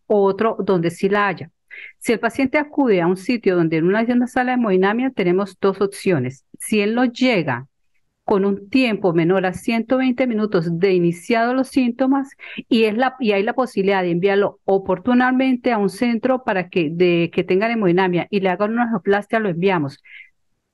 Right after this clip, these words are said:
Pero si no es posible porque el paciente nos llega con ti-, en tiempo mayor a ciento veinte minutos,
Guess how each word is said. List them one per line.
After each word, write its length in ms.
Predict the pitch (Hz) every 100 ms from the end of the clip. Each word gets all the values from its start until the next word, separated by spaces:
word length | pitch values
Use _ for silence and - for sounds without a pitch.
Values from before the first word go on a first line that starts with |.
| -
Pero 320 | 254 254 285
si 320 | 277 - 294
no 220 | 269 262 254
es 120 | 247
posible 640 | - 262 - 254 240 180
porque 280 | 175 165 -
el 60 | 160
paciente 540 | 156 - 214 208 226
nos 160 | 220 165
llega 440 | 196 170 151 -
con 320 | - 160 160 - _
ti-, 140 | - 196
en 380 | 196 180 202 208
tiempo 560 | 240 233 196 185 160 -
mayor 400 | 180 165 170 202
a 80 | 226
ciento 340 | 226 226 254 240 190 220 220 - 202 - -
veinte 340 | 214 214 240
minutos, 500 | 233 220 233 269 269